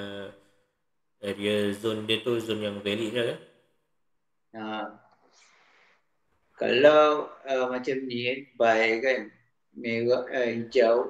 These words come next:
Speaker 2: hijau, yang ni, uh, merah, merah ni kalau dia naik atas, dia sell lah. Kalau dia turun bawah, sampai bawah ni, dia akan pergi buy. Ha. Tapi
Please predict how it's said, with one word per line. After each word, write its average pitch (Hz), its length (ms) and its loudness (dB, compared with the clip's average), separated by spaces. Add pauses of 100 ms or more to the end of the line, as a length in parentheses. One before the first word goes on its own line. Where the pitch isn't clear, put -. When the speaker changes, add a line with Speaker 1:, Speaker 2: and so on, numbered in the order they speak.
Speaker 2:
hijau, 120 560 0 (400)
yang 113 160 -6
ni, 127 560 -8
uh, 104 800 -6
merah, 107 400 -6
merah 107 400 -4
ni 135 80 -10
kalau 113 240 -2
dia 113 160 -4
naik 104 320 -6
atas, 131 240 -2
dia 113 80 -2
sell 110 380 -4 (100)
lah. - 80 -8 (720)
Kalau 123 320 -2
dia 127 180 4
turun 120 320 0
bawah, 131 680 4
sampai 113 320 -8
bawah 110 400 -2
ni, 135 160 -14
dia 123 320 4 (160)
akan 117 260 -14
pergi 113 300 -20
buy. 101 220 0 (680)
Ha. 110 40 -10 (1800)
Tapi 151 200 -6